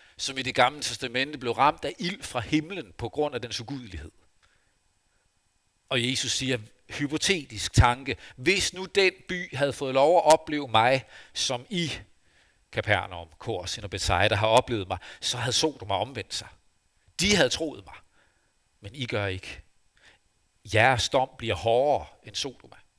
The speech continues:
Eller Tyres og Sidon, der, det er en, det er en by i Libanon, lidt nord for Israel. Der er hele kapitler i Det Gamle Testamente, i flere forskellige profetskrifter.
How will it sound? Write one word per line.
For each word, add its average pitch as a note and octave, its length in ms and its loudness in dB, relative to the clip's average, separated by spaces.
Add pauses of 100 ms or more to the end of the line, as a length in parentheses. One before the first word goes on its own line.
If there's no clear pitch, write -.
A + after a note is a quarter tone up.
(640)
Eller C#3+ 200 6
Tyres G3 460 -2
og C#3 60 -4
Sidon, F3+ 460 -4 (300)
der, E3+ 220 6 (920)
det E3 80 6
er F3 80 4
en, D3+ 220 -12
det D3 120 2
er D3 80 -4
en C#3 80 -18
by F#3 260 -8
i D3+ 80 -8
Libanon, B2+ 680 -8 (100)
lidt C#3+ 220 -4
nord D3 340 -8
for A#2+ 140 -10
Israel. - 580 -10 (1200)
Der D3+ 80 8
er D3+ 280 6
hele F3 400 -2
kapitler - 720 -8
i - 120 -6
Det B2+ 120 -6
Gamle C3 260 2
Testamente, G2 600 -8
i C#3+ 100 -6
flere F#3+ 360 2
forskellige D#3+ 540 2
profetskrifter. - 880 -8